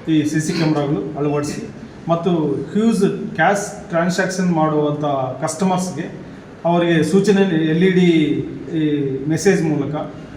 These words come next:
ಇಲ್ಲ ವಾಯ್ಸ್ ಮೆಸೇಜ್ ಮೂಲಕ ಅವರಿಗೆ ಸೂಚನೆಗಳು ನೀಡಲು ಬ್ಯಾಂಕ್ ಅಧಿಕಾರ-, ಅಧಿಕಾರಿಗಳನ್ನು ಕೋರಲಾಗಿದೆ. ಮೈಕ್ರೋ ಫೈನಾನ್ಸ್ ಅವರು ಯಾವುದೇ ರೀತಿ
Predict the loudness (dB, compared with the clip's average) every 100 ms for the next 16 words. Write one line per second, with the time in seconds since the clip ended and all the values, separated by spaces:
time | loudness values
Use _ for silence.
0 | -6 -2 0 2 2 2 0 0 -2 -2
1 | -4 -4 -8 -8 -8 -6 -2 -4 -4 -2
2 | 0 0 0 0 -2 -4 -8 -12 -16 -10
3 | -2 -2 0 -2 -2 -2 -4 -6 -8 -8
4 | -4 -2 -2 -6 -6 -6 -6 -6 -6 -8
5 | -10 -14 -18 -12 -6 -4 -2 0 -2 0
6 | 0 0 -2 -2 -2 -2 -2 -2 0 0
7 | 0 -2 -2 -4